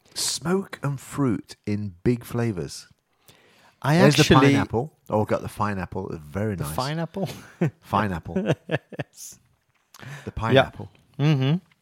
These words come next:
Speaker 2: Oh, yeah.
Speaker 1: The reason I, s-, I said pineapple, I was just looking at the taste chart as I was saying it, and
Speaker 2: Aha.
Speaker 1: it says creamy fudge and pineapple. And it does have that
Speaker 2: It's
Speaker 1: kind of hint of
Speaker 2: Yes.
Speaker 1: pineapple and cream rather than just the straight kind of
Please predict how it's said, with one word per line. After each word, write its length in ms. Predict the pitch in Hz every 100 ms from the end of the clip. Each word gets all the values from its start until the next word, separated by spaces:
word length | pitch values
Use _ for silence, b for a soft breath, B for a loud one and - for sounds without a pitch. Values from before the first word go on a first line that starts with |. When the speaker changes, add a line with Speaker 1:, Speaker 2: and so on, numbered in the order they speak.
| - -
Speaker 2:
Oh, 140 | 139
yeah. 220 | 120 104 101 B B
Speaker 1:
The 80 | 135
reason 240 | 165 175
I, 60 | 185
s-, 160 | 135 -
I 160 | 135
said 240 | 127 131 -
pineapple, 640 | - 131 120 92 - 98
I 80 | 104
was 140 | 110
just 180 | 110 131
looking 460 | 110 117 135 123 110
at 80 | 87
the 80 |
taste 400 | - 120 117 -
chart 280 | - 90 85
as 140 | 95 90
I 80 |
was 160 | 95 90
saying 440 | - 123 110 92
it, 260 | 82 85 - B B
and 80 | 117
Speaker 2:
Aha. 240 | 113 135
Speaker 1:
it 60 | 104
says 260 | 110 107
creamy 480 | - - 139 147 139
fudge 440 | - - 117 104 -
and 120 | 101
pineapple. 600 | - 117 113 92 - - - _ b b b b -
And 120 | 120
it 200 | - 107
does 340 | 143 156 131 _ -
have 340 | 127 139 131
that 200 | 131 123
Speaker 2:
It's 100 | 143
Speaker 1:
kind 320 | - 120 123 117
of 140 | 107
hint 400 | 135 127 98 - -
of 100 | 113
Speaker 2:
Yes. 420 | 123 - - - -
Speaker 1:
pineapple 520 | - 143 135 117 123
and 140 | 113 107
cream 600 | - 135 107 87 92 104 -
rather 420 | 107 104 101 98
than 320 | 90 101 98
just 380 | 90 107 - -
the 80 | 92
straight 580 | - 110 104 - _
kind 260 | - 101 95
of 180 | 95